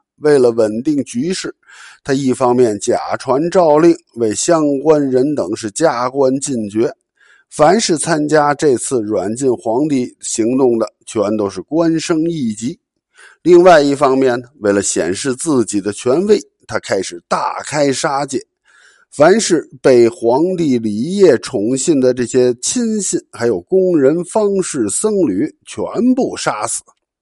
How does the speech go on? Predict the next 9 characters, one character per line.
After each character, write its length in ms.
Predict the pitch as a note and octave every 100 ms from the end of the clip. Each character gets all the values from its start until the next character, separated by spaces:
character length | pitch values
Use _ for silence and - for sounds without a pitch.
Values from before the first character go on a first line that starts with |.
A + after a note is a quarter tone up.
| _ _ _ _ _ _ _ _ _
根 160 | C#3+ D3
据 100 | C3
史 220 | - A#2+
书 240 | - C#3+
记 220 | C3+ C#3
载 120 | G#2 F2+
啊， 300 | G#1+ A1+ - _ _ _ _
当 220 | F#3 G3
时 240 | E3 E3+